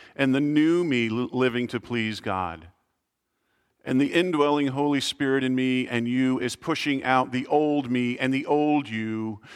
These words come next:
because the old us is dying to him, dying to sin.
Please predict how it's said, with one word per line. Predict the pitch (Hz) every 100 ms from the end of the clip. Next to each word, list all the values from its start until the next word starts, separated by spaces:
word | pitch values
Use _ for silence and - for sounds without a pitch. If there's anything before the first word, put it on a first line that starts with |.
| -
because | 139 151 143 117
the | 135
old | - 170 170 160 143 -
us | 151 135 - - -
is | 135 117
dying | 98 87 110 110 104 95 90 85
to | -
him, | 92 110 104 87 80 _ _ _ _ _ _ _ _ _ _ _ _ _ -
dying | 101 104 104 101
to | 92 107
sin. | - - 76 76